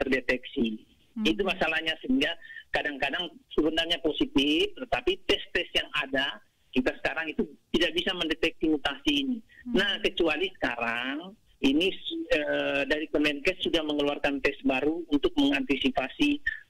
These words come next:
Speaker 1: eh, Omicron ini, namanya itu tes S G T F, S gen target seller.
Speaker 2: Hmm.
Speaker 1: Nah, tes ini dia khusus untuk mendeteksi gen S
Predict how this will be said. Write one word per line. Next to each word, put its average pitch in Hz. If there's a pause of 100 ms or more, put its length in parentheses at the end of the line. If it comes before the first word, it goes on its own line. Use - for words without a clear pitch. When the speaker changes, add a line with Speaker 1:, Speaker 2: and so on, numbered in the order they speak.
(160)
Speaker 1:
eh, 127 (100)
Omicron 147
ini, 143
namanya 127 (600)
itu - (140)
tes 151 (260)
S - (380)
G 302 (160)
T - (120)
F, 160 (360)
S 143 (100)
gen 175
target 147
seller. 127 (760)
Speaker 2:
Hmm. 220
Speaker 1:
Nah, 220
tes 196
ini 226 (240)
dia 202
khusus 220
untuk 175
mendeteksi 165
gen 151
S 170